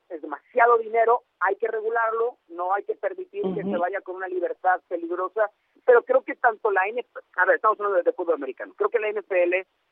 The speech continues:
Speaker 1: ha hecho las cosas bien regulando este tema. Creo que tiene que ser muy inteligente en cómo trata el tema de sus propios jugadores. Al día de hoy, cualquier jugador que sea descubierto apostando en las instalaciones de los equipos,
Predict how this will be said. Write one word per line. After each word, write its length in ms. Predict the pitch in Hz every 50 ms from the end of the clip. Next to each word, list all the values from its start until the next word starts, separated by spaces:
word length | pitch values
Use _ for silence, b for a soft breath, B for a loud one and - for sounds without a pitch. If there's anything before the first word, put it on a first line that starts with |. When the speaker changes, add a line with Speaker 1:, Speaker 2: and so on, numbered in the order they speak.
| _ _ _ _ _ _ -
Speaker 1:
ha 100 | 180 185
hecho 160 | - - -
las 140 | 202 180 -
cosas 280 | - 185 160 190 165 -
bien 220 | - 175 180 196 214 _
regulando 560 | - - 165 156 143 156 160 170 170 180 170
este 140 | - - -
tema. 280 | - 156 143 123 101 - _
Creo 220 | - 190 202 220
que 180 | - - 247 220 - _ _ _ _ _ _ -
tiene 240 | 185 196 294 208
que 160 | - - 381 -
ser 300 | _ - 196 190 185 -
muy 320 | 180 180 190 214 226 233
inteligente 760 | 233 - - 190 180 170 - - 196 190 170 160 - 190 - -
en 100 | 160 147
cómo 260 | - 185 190 202 214
trata 480 | - - 180 180 - _ 196 185 185 - _ _ _ _ _ _ _ _ _ _ -
el 140 | 160 156
tema 200 | - 190 190 392
de 100 | - 180
sus 140 | - 151 135
propios 300 | - - - - - -
jugadores. 420 | - - 131 123 120 110 98 98 - _ _ _ _
Al 200 | - 160 151 151
día 180 | 160 214 240 233
de 80 | 214 202
hoy, 220 | 185 147 - - _ -
cualquier 640 | 208 226 220 226 - - - 262 269 269 277 277
jugador 580 | - - 285 269 254 226 220 233 233 233 226 -
que 120 | - 214
sea 300 | - _ 220 220 220 220 220
descubierto 600 | 214 190 - _ - 180 165 185 190 190 - 180
apostando 560 | 170 - 160 147 _ 175 180 180 180 175 175 -
en 180 | 202 208 220 226
las 160 | 220 208 -
instalaciones 720 | 208 180 - 180 165 165 160 - 180 180 180 185 180 170 - _ _ _ _ _ _ _ _ 131 131 147
de 180 | - 226 240
los 180 | 247 240 - - -
equipos, 420 | - - 156 - - 170 175 -